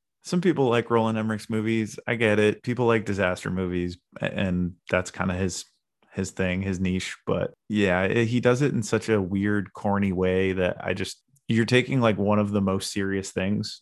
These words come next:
which is, like, disaster movies are exhilarating enough on their own. And then he's trying to make them fun, but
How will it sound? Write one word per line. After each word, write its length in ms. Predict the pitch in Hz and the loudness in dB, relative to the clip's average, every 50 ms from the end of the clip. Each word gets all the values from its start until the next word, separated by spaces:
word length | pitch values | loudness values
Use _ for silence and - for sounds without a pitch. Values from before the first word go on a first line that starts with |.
| _ _ | _ _
which 260 | - 101 101 - - | -4 -4 -4 -2 -2
is, 240 | 104 92 90 - _ _ - - | -4 -4 -4 -6 _ _ -6 -6
like, 220 | 104 95 - - | -6 -6 -6 -6
disaster 420 | - 127 127 165 175 190 180 - | -4 0 4 4 4 4 4 2
movies 300 | 123 123 120 113 113 101 | 4 4 4 4 4 4
are 60 | 110 104 | 4 2
exhilarating 580 | 92 95 98 110 117 107 107 104 101 98 95 | 2 2 2 2 4 4 4 4 2 0 -2
enough 260 | 95 95 95 92 - | -2 -2 -2 -2 -4
on 100 | 95 90 | -4 -6
their 140 | 85 - - 98 | -6 -4 -2 -2
own. 220 | 107 101 - - - _ _ - | -2 -2 -2 -6 -10 _ _ 0
And 140 | 113 113 | 2 4
then 240 | 113 113 110 110 110 110 | 6 6 6 6 4 2
he's 220 | 110 120 120 - | 2 0 -2 -2
trying 220 | - 156 151 151 | 0 2 2 2
to 40 | 135 | 2
make 200 | 120 113 104 - | 2 2 0 0
them 160 | - 98 92 | 0 -2 -4
fun, 560 | 95 - - 160 185 170 147 131 131 123 123 120 _ _ _ _ _ _ _ _ _ _ _ - | -4 -2 0 2 2 4 4 2 0 0 -4 -6 _ _ _ _ _ _ _ _ _ _ _ 0
but 220 | - 123 120 107 | 2 2 2 2